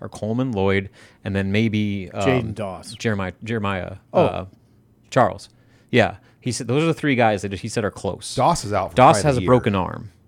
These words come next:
Speaker 1: and he's still working. He just started getting back to some practice
Speaker 2: Well, yeah, he
Speaker 1: work
Speaker 2: said he had a
Speaker 1: this
Speaker 2: broken
Speaker 1: week.
Speaker 2: arm, but he's practicing.
Speaker 1: Yeah.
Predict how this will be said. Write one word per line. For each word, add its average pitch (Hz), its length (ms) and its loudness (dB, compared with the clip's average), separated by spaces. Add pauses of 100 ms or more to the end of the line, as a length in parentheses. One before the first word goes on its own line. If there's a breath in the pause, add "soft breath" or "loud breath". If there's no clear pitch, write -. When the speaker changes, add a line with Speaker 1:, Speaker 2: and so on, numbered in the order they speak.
(180)
Speaker 1:
and 95 280 -4
he's 104 300 -4
still 117 320 0
working. 107 260 2
He 131 140 2
just 120 560 -2
started 104 300 -2
getting 104 200 -6
back 95 240 -2
to 95 60 -10
some 92 160 -8
practice 92 380 -4
Speaker 2:
Well, 127 80 -2
yeah, 190 60 4
he 190 60 4
Speaker 1:
work 170 80 -2
Speaker 2:
said 247 220 0
he 226 60 -2
had 196 160 2
a - 20 2
Speaker 1:
this 123 100 -2
Speaker 2:
broken 160 280 0
Speaker 1:
week. 156 60 2
Speaker 2:
arm, 185 120 0
but 147 60 0
he's 110 120 -4
practicing. - 960 0
Speaker 1:
Yeah. 92 300 -4